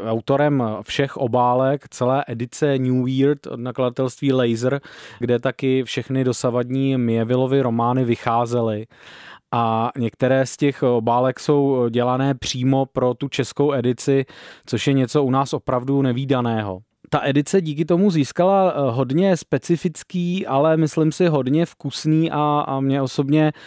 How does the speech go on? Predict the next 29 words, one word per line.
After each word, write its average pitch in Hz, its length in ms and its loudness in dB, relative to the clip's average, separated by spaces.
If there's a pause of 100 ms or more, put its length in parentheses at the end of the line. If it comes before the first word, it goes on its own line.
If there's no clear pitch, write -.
(160)
velmi 127 260 2
konvenující 147 840 0
styl. 127 560 -2 (400)
Ty 135 220 2
Millerovy 131 800 2
malby 123 600 2 (260)
jsou 131 240 0
plné 131 360 0
tajuplných 131 600 -2
městských 131 600 -2
krajin, 131 580 0
které 120 260 -2
se 139 120 -4
topí 139 380 -2
v 120 80 -2
mlhách, 127 720 0 (220)
přírodní 127 540 2
živly 123 580 0
jako 123 260 0
voda, 117 460 0
mračna, 123 680 -2
sluneční 123 500 -2
paprsky 123 680 -2
a 123 60 0
tak 123 220 -4
dále, 120 300 0
tam 120 240 -2
tvarují 123 600 -2 (380)
fantaskní 120 540 -2